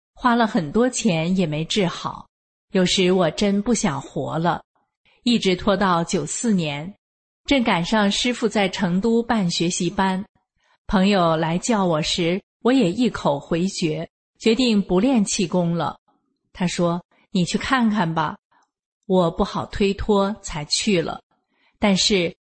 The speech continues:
当我看到中国法轮功修订本书面师父的相片时，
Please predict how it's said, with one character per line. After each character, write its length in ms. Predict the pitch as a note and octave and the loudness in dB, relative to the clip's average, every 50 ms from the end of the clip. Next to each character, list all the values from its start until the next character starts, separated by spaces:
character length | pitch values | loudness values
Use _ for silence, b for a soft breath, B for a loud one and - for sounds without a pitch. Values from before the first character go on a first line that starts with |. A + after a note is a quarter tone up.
| _ _ _ _ _ | _ _ _ _ _
当 160 | - B3+ B3 B3 | 0 2 4 4
我 120 | A3+ G3 | 4 2
看 240 | - - C4 G#3+ G#3 | 2 0 0 2 2
到 240 | A3 G3+ F#3+ F#3 F3+ | 2 4 2 2 2
中 260 | - B3+ B3+ C4 B3+ | 0 0 0 0 2
国 220 | A3+ F3+ F#3 G#3 | 2 2 2 2
法 180 | - - F3 E3 | 2 -2 -2 -2
轮 220 | D#3+ E3 F3 F#3 | -2 -2 -2 0
功 200 | - A3 A3 A#3 A3+ | 2 4 4 4 2
修 200 | - - C4 C4+ | 2 2 0 0
订 240 | C4 C#4+ C4+ A3+ G3 | 2 2 2 2 2
本 300 | - G3+ F3 D#3 D#3+ D#3+ | 2 2 0 0 0 -2
书 240 | - - - A#3+ A#3 | -4 -2 -2 0 2
面 260 | A#3+ A#3 G#3 F3+ F3+ | 2 2 2 0 0
师 220 | - - - B3+ | 0 0 0 -2
父 160 | A#3 - B3 | 0 -2 -2
的 160 | G3+ F#3 E3 E3+ | 0 0 0 0
相 340 | - - - C4+ A#3 G3+ | -2 -2 -2 0 0 0
片 300 | G#3 - - C4+ A3+ F#3 | -2 -2 0 0 0 0
时， 420 | E3+ - - - D#3+ D#3 D#3+ F3 | 0 0 -2 -2 0 0 -2 -2